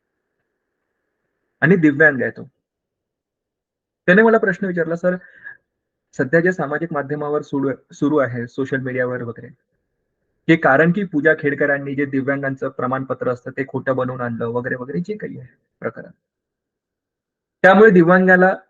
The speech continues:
लोकांना जे आरक्षण देण्यात येतं ते थांबवून देण्यात यावं,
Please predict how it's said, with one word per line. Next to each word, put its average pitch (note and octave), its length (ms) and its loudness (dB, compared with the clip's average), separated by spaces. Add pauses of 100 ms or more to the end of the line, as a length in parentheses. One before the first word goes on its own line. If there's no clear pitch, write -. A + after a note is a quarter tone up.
(560)
लोकांना C#3 540 -4
जे C#3 160 -6
आरक्षण C#3 420 -4
देण्यात C3 300 -6
येतं A#2+ 260 -10 (400)
ते E3 120 -2
थांबवून C#3 340 -2
देण्यात B2 300 -6
यावं, - 200 -16